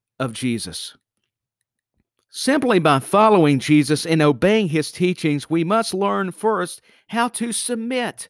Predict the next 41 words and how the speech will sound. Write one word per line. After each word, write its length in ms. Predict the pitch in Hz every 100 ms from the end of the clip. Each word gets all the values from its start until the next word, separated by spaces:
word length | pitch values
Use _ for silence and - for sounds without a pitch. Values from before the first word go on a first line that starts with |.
| _ _ _ _ _ _
Ooh, 160 | 160 160
that's 240 | 143 165
a 80 | 135
tough 340 | - 165 170 -
one. 180 | 107 - _ _ _
Submission 720 | - 160 160 208 - 180 165
in 180 | 165 160
itself, 600 | 135 - 175 165 147 - _ _ _ _ -
as 300 | 151 139 -
we 200 | 113 139
talked 300 | - 160 147
about, 240 | 143 139
submit, 400 | - 139 156 160
it 100 | 139
all 200 | 139 143
relates 440 | 120 120 139 143 -
to 100 | 135
that 180 | 127 113
word 280 | 131 127 123
submission, 680 | 120 113 147 156 120 98 - _ _ _
is 160 | 127 123
what 200 | 139 135
I 120 | 131
was 160 | 117 107
getting 320 | 151 180 131
at. 200 | 117 120 _ _ _ _ _ _ _ _ _ _
If 160 | 180 175
we 100 | 202
just 280 | 262 233 -
submit 460 | 160 151 233 -
to 120 | - 165
the 140 | 143
Lord 320 | 135 131 139
as 260 | 131 147 -
he 160 | 226
is 140 | 208 -
the 180 | 160 170
only 300 | 202 190 156
way 260 | 156 180
by 220 | 151 156
which 280 | 143 151 -